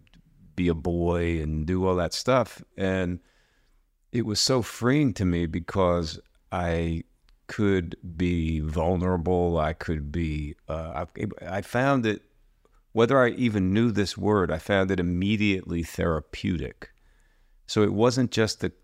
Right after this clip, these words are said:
the, the, the creation of the, the part or the art.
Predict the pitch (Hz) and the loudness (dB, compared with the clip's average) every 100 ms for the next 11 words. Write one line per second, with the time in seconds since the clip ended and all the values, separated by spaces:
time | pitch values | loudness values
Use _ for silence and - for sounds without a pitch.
0 | - 87 82 87 - 90 82 - - 85 | -4 -2 -2 -6 -6 -4 -4 -6 -8 -6
1 | - 90 92 98 90 92 82 80 - 85 | -2 2 2 2 0 -2 0 -2 -4 -2
2 | 80 73 80 73 69 _ _ - 82 - | -2 -2 -2 -4 -8 _ _ -4 -4 2
3 | 98 92 87 - - 80 80 78 78 - | 4 6 4 -2 -6 -2 0 -2 -6 -6
4 | 87 85 80 - - 104 95 78 - | -4 0 -2 -4 0 4 6 4 -2